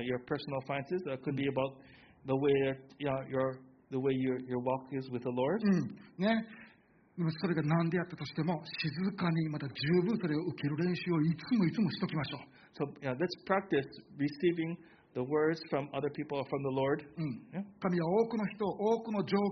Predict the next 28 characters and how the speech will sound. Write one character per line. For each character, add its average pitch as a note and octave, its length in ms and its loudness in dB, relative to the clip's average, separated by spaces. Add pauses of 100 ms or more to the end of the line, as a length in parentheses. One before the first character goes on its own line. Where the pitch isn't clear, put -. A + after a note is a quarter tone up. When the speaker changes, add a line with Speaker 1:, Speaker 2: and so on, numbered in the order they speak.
Speaker 2:
況 G#3 120 0
を G3 100 0
用 F3 160 2
い A#3 480 -6
て、 C#4 80 -2 (840)
私 B2 420 -8
た B2 120 -8
ち B2+ 160 -12
を G#3+ 240 -4 (340)
導 B2 300 -8
く。 A#2+ 180 -10
時 C#3 240 -4
に F#3+ 120 6
は D3 80 2
バ E3 140 0
ビ D#3 120 2
ロ D3 100 0
ン C#3 80 -4
帝 C3 140 -2
国 B2 160 -12
を A2+ 120 -14
用 A2+ 100 -14
い - 20 -14
て。 A#2+ 180 -16 (360)
Speaker 1:
Yes, D3 140 2 (220)
God D3 520 2
is C3+ 260 0
using D3+ 400 -2